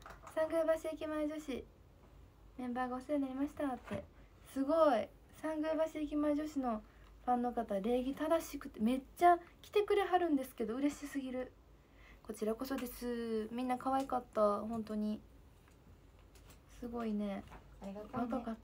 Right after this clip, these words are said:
Speaker 1: た、ほんまに。ありがたい、ありがたい。
Speaker 2: ありがたいね、本当に。
Speaker 1: なんか、久しぶりにキャピキャピしたアイドルを見ました。
Speaker 2: うん。クソ。
Speaker 1: え？
Speaker 2: クソ。
Speaker 1: <laughs> クソとか言わないの。
Speaker 2: クソなんて言うのは、草って言った。
Speaker 1: 草って言っ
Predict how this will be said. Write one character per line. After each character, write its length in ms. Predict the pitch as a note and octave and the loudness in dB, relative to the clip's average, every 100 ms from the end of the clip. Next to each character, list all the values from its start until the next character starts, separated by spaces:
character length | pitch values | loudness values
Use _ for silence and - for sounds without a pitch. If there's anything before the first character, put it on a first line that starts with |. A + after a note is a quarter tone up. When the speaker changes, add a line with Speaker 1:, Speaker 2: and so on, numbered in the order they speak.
| - | -8
Speaker 1:
た、 100 | G#3+ | -6
ほ 120 | G3+ | -4
ん 100 | G3+ | -6
ま 100 | G3+ | -6
に。 140 | G#3 A3 - | -6 -8 -10
あ 80 | A3 | -6
り 80 | A3 | -4
が 100 | A3 | -4
た 200 | A3 A#3 | 0 0
い、 60 | G#3+ | 0
あ 60 | |
り 80 | G#3+ | -4
が 100 | G#3+ | -6
た 160 | G#3+ A3 | -4 -4
い。 40 | |
Speaker 2:
あ 40 | |
り 60 | G#3+ | -4
が 0 | |
た 0 | |
い 20 | |
ね、 80 | A3+ G#3 G#3+ - G3 - | -8 -16 -18 -18 -18 -16
本 100 | G3 G3 - - - - - - - - - - | -18 -18 -20 -20 -20 -20 -20 -20 -20 -20 -14 -10
当 60 | |
に。 40 | A3 G#3 | -8 -4
Speaker 1:
な 40 | G3 | -6
ん 40 | |
か、 20 | - - - - - - - - | -8 -20 -20 -20 -20 -20 -20 -16
久 140 | C4+ | -10
し 80 | - | -6
ぶ 120 | C4 | -4
り 120 | C4 B3+ | -2 -2
に 280 | B3 A#3+ - - G3+ F#3+ | -2 -6 -8 -16 -12 -6
キ 80 | C#4 | -6
ャ 20 | |
ピ 140 | C#4 | -2
キ 100 | C#4 | 0
ャ 40 | B3+ | 0
ピ 140 | A#3 | -2
し 80 | A3 | -6
た 120 | - | 0
ア 80 | G#3+ | 2
イ 60 | G#3+ | 2
ド 120 | G#3 | -2
ル 140 | G3+ | -4
を 40 | G3+ | -6
見 140 | G3+ | -6
ま 140 | G#3 G#3+ | -6 -8
し 60 | - | -10
た。 60 | B3+ | -20
Speaker 2:
う 20 | |
ん。 20 | |
ク 80 | C4 | -14
ソ。 180 | - - - - - - - - - - | -12 -14 -16 -20 -20 -20 -20 -20 -20 -12
Speaker 1:
え？ 140 | A#3+ B3+ | -10 0
Speaker 2:
ク 100 | C#4 - - - - - | 0 0 -10 -14 -18 -12
ソ。 80 | - | -12
Speaker 1:
<laughs> 1200 | - B4 - - - A#4+ - - - A#4+ F4 - | -10 -10 -8 -12 -10 -12 -12 -20 -8 -2 -2 -4
ク 80 | B3 | -4
ソ 160 | E4+ | -2
と 140 | F4 C#4 | 0 0
か 120 | G#3+ | -2
言 140 | G#3+ | 0
わ 120 | C4 C#4 | 0 0
な 140 | A#3 | 0
い 60 | G#3 | -2
の。 140 | G#3+ | -2
Speaker 2:
ク 60 | A3+ | 2
ソ 120 | G#4 | 4
な 140 | G4 | 4
ん 60 | A3+ | 4
て 80 | - | -2
言 80 | A#3 | -2
う 40 | |
の 60 | G3 | -2
は、 60 | |
草 240 | - - - | 2 10 10
っ 20 | |
て 80 | - | 8
言 60 | F#3+ | -2
っ 20 | |
た。 340 | - A#3+ - - | 8 10 10 6
Speaker 1:
草 240 | - - E4+ | -2 6 6
っ 80 | |
て 140 | - | 6
言 80 | |
っ 20 | G#3 | -4